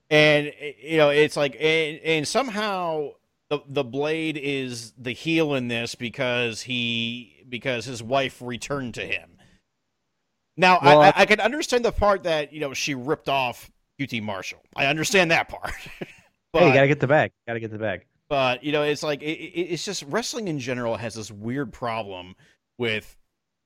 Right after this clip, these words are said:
Speaker 1: you know, i-, i-, if it's a heel couple, whoever is trying to break them up is somehow automatically the baby face. It's like, well, wait a minute. <laughs>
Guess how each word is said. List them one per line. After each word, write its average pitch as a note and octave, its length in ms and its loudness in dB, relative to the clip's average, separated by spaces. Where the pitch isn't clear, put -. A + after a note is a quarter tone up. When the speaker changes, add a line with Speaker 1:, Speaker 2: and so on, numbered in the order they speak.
Speaker 1:
you C3 100 -6
know, A2 240 -8
i-, D3 280 -16
i-, E3+ 140 -10
if D#3 160 -6
it's D#3 120 -10
a D3 60 -4
heel G#3+ 360 -2
couple, D3 520 -2
whoever A#3 400 2
is G3+ 120 -2
trying G3 300 -6
to D#3+ 80 0
break D3 300 -4
them C3 200 -2
up C#3 200 -2
is A#2+ 80 -8
somehow C#3 640 -2
automatically C3+ 500 -2
the A2 100 -8
baby A#2 360 -2
face. G#2+ 400 -6
It's A#2 160 -10
like, B2 160 -10
well, C#3 180 -4
wait C#3 280 -4
a E2 80 -10
minute. F#2+ 420 -12
<laughs> - 60 -4